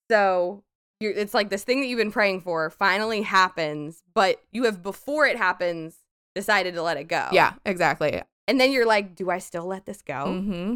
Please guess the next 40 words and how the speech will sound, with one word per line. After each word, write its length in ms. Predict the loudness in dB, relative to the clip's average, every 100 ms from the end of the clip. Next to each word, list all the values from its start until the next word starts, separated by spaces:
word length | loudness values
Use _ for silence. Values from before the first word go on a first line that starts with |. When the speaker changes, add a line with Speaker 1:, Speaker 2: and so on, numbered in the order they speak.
| -2
Speaker 2:
Yeah. 300 | 0 2 0 _ _
And 160 | 2
I 120 | 4 4
did. 320 | 4 6 4
And 160 | 2
it 80 | 2
was 180 | 0 2
like, 340 | 4 4 2 _ _ _ _ 4
I 100 | 4
was 120 | 4
so 260 | 2 2 4
burnt 320 | 2 0 2
out, 480 | 4 6 6 2 -2
especially 640 | -4 -4 -2 0 0 0 2
after 240 | 2 2
going 240 | 0 0 2
viral. 380 | 2 4 4 6
I 100 | 6
was 140 | 4 2
like, 320 | 2 2 -4 0
"Okay, 540 | 2 4 2 2 -2 _ 2
I 120 | 2
feel 240 | 2 2 2
like 140 | 2
I'm 80 | -2
making 240 | -2 -6
the 100 | -4
right 220 | -2 -4
decision." 500 | -6 -4 0 0 0 -2
And 160 | -2
then, 100 | -2
like, 240 | -4 -6 -6
three 240 | -4 -2
weeks 260 | -2 -4 -4
later, 340 | 0 2 2
we 120 | 0 -2
literally 500 | 0 0 0 0 0
had 380 | 2 2 2 0 0
our 100 | 4
house 320 | 6 4